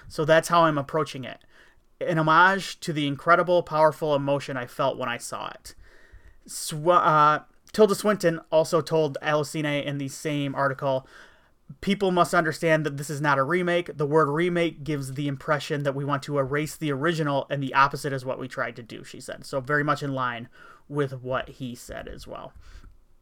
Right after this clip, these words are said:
That's, like, the same quote. Um, and as far as the plot of the film goes, uh, Guadagnino told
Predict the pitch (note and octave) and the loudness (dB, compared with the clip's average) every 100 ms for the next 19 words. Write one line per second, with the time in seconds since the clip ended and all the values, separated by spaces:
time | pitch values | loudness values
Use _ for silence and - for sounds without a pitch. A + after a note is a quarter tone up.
0 | - - C#3 - C#3 B2+ C3 A#2+ - A#2+ | -20 -16 -12 -8 -8 -8 -8 -10 -12 -12
1 | - - - - - - E3+ E3+ E3 E3 | -12 -16 -18 -18 -14 2 6 8 10 8
2 | F3+ F3+ F3+ F3 E3 - G3 G3+ A3 E3+ | 10 8 8 4 4 4 6 6 6 2
3 | F3+ D#3+ - G3+ A3+ F#3+ - F3+ D#3+ D3 | -4 -2 4 6 6 2 -2 0 0 4
4 | C#3+ C3+ C#3 - - C#3 C3+ C#3 - - | 4 4 0 -8 -4 2 4 2 -4 -8
5 | D#3+ D#3+ D#3 D#3+ D3+ - E3 E3 D#3+ | 2 4 4 2 0 2 2 2 0